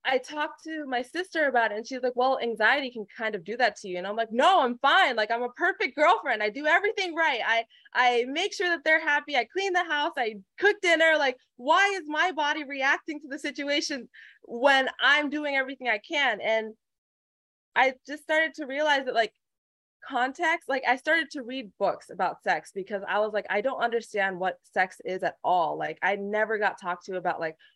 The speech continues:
what it's supposed to be like. Like, Tracy, you were saying you teach your daughters about, like, ju-, like, jump on it before you get married. It's, like, exactly that. Like,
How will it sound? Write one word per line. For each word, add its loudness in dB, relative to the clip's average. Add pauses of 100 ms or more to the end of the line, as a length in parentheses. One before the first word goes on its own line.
what 4
it's -6
supposed -4
to -8
be -8
like. 0
Like, -4
Tracy, -6
you -8
were -6
saying -6
you -10 (120)
teach -12
your 0
daughters 2
about, -2
like, 0 (100)
ju-, -2
like, -2
jump 0
on 4
it -4
before -6
you -6
get -2
married. 0
It's, -18
like, -2 (300)
exactly 0
that. 2
Like, 0